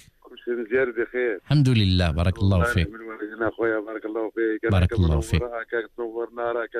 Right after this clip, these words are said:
Speaker 1: تونسنا، الله يرحم الوالدين.
Speaker 2: الله يحفظك أسيدي، بارك الله فيك.
Speaker 1: بارك الله يرحم والدينا وأنت سي مصطفى، بارك
Speaker 2: مرحبا
Speaker 1: الله فيك
Speaker 2: بك،
Speaker 1: أخويا.
Speaker 2: مرحبا بك أخويا.
Speaker 1: آه، كان عندي واحد التدخل بسيط و-، على أم-، على دي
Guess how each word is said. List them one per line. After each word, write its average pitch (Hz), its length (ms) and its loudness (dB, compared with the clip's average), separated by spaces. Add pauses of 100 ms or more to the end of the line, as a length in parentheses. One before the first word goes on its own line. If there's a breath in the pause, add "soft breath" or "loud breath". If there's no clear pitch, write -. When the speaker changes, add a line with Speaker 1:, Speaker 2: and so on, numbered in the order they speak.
(100)
Speaker 1:
تونسنا، 120 680 -10
الله 120 320 -10
يرحم - 240 -16
الوالدين. 117 200 -4
Speaker 2:
الله 90 120 6
يحفظك 107 400 2
أسيدي، 90 300 2
بارك 82 320 0
الله 85 200 4
فيك. 76 220 -4
Speaker 1:
بارك 104 360 -10
الله 110 180 -8
يرحم 101 240 -8
والدينا 113 340 0
وأنت 110 140 -4
سي 107 220 -4
مصطفى، 107 500 -4
بارك 95 120 0
Speaker 2:
مرحبا 104 340 2
Speaker 1:
الله 92 40 4
فيك 82 180 0
Speaker 2:
بك، - 20 -8
Speaker 1:
أخويا. 87 160 2
Speaker 2:
مرحبا 92 280 2
بك 76 240 0
أخويا. 76 400 -2 (340)
Speaker 1:
آه، 113 260 -2
كان 127 380 0 (260)
عندي 131 340 -4
واحد 165 260 -2
التدخل 143 720 -6
بسيط 127 500 -2
و-، 107 460 -8 (500)
على 107 260 0
أم-، 104 440 -4 (140)
على 113 320 -2
دي 113 100 0